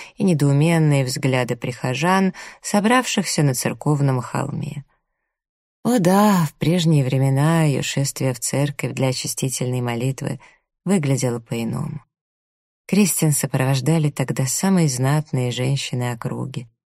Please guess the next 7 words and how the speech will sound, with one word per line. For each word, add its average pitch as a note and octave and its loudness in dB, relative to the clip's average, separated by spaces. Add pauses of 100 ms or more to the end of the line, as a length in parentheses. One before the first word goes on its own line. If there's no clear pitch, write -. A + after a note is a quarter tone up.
(240)
Отец - 0
Сульмунд D3 2
неприветливо C#3 2
взглянул C3+ 0
на C3+ 0
хозяйку C3 -2
Йорюндгорда, C3 -2